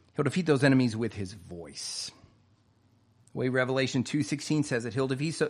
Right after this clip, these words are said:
defeat those enemies with the sword of his mouth.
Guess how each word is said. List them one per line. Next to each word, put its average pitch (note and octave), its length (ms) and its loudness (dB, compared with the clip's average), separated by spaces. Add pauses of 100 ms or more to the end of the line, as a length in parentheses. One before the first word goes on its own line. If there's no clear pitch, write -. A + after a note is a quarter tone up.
(140)
defeat C#3+ 300 -2
those C#3+ 160 2
enemies D3 320 4
with B2+ 160 -2
the A#2+ 80 -2
sword E3+ 580 4
of C3+ 240 2
his A#2+ 240 -2
mouth. F#2 540 -6